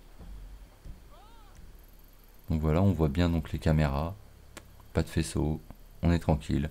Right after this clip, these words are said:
Là, on peut prendre, euh, drogue, euh, et argent et or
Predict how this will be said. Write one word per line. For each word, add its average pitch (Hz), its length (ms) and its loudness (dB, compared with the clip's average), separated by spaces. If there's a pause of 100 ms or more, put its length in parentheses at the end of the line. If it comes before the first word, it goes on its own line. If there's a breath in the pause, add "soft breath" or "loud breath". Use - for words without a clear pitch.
(400 loud breath)
Là, 87 80 6
on 85 60 4
peut 82 160 2
prendre, 82 380 2
euh, 73 140 0 (600 loud breath)
drogue, 85 580 4
euh, 73 220 0 (1300 soft breath)
et 98 140 6
argent 90 640 4
et 82 180 4
or 90 440 2